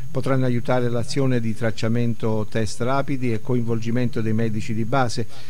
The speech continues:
prevenzione e liste d'attesa, gestione delle case di riposo e personale sanitario saranno i prossimi temi che verranno affrontati con le organizzazioni sindacali. Già fissate le prime due date, il dieci e il sedici novembre,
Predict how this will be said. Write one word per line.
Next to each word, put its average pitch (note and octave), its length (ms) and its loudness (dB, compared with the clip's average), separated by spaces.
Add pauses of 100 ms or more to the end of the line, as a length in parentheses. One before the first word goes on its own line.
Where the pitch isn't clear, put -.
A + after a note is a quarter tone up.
(160)
prevenzione C3 640 2
e A#2+ 60 4
liste A#2 420 0
d'attesa, A2 580 0
gestione A#2 560 0
delle G#2+ 240 0
case A2+ 320 0
di G#2 80 0
riposo C3 400 0
e A2 60 0
personale A#2 500 0
sanitario G#2+ 640 0 (300)
saranno D3 500 2
i C3+ 80 2
prossimi C3 420 0
temi A2 320 0
che A2+ 120 0
verranno A2+ 340 0
affrontati A#2 680 0 (920)
con B2+ 200 2
le B2 80 4
organizzazioni B2 800 2
sindacali. - 760 0 (400)
Già C#3+ 240 2
fissate C3 640 2
le A#2+ 260 0
prime B2 280 0
due A#2 160 2
date, B2+ 360 0
il G2 140 0
dieci A#2+ 420 2
e G#2+ 40 2
il G2+ 80 0
sedici A2+ 380 0
novembre, A#2+ 500 0